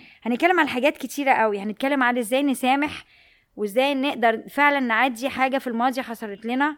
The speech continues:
قفلت قلبنا، ازاي نرجع نفتح قلبنا، ازاي نتعلم الغلطات اللي احنا بنعملها،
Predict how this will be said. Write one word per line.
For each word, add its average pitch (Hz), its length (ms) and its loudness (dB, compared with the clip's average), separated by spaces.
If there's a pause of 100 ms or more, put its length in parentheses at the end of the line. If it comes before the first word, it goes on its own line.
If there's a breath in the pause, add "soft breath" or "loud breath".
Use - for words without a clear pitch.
قفلت 247 380 -2
قلبنا، 214 520 -2
ازاي 208 200 -4
نرجع 233 300 -4
نفتح 214 360 -10
قلبنا، 175 300 -10 (360 loud breath)
ازاي 240 220 4
نتعلم 294 420 4
الغلطات 247 520 0
اللي 247 100 -4
احنا 240 180 -4
بنعملها، 190 600 -8